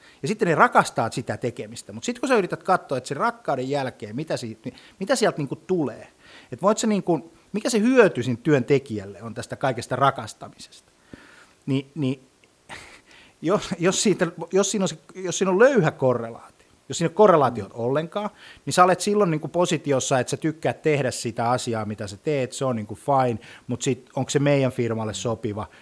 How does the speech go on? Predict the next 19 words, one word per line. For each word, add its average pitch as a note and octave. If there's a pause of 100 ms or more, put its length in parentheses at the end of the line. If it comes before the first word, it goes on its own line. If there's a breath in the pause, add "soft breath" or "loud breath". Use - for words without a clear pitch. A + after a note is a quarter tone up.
(100)
niin A#2+
se B2+
on A#2
se A2
sit -
se A2+
toinen G#2+
kysymys, G2+
koska -
harrastuksia C3+
meillä A2+
on A2
kaikilla, G#2
me A#2
rakastetaan B2
kaikki A2
jotakin F#2+ (440 loud breath)
niinku A2
tekemistä A#2